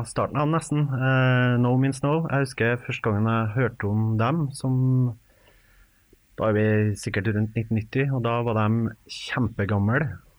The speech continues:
og de spiller fortsatt. I to tusen og seks så spilte de vel, tror jeg, hundre og syttifem, hundre og åtti konserter det året. Mye av det på punkeruta. Eh, No Means No fra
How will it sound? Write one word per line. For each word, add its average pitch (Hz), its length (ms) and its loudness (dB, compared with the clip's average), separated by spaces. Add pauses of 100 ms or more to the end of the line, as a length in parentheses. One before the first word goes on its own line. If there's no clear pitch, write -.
og 113 240 -2
de 113 80 0 (240)
spiller 110 320 -2
fortsatt. 127 400 -2
I 123 240 2
to - 80 -4
tusen 110 240 -2
og 110 80 0
seks 151 240 -4
så 151 80 -4
spilte 123 320 -4
de 98 80 0
vel, 113 220 2 (680)
tror 104 140 2
jeg, - 20 4
hundre 104 240 2
og 110 320 2
syttifem, 113 2000 -2
hundre 113 240 2
og 117 80 -10
åtti - 320 -4
konserter 135 640 -2 (240)
det 117 240 0
året. 117 320 0 (580)
Mye 120 240 4
av 120 140 2
det 110 80 4 (100)
på 117 100 0 (540)
punkeruta. 110 600 0 (1200)
Eh, 113 560 2
No 120 160 2
Means 127 160 0
No 127 140 0 (400)
fra 107 160 0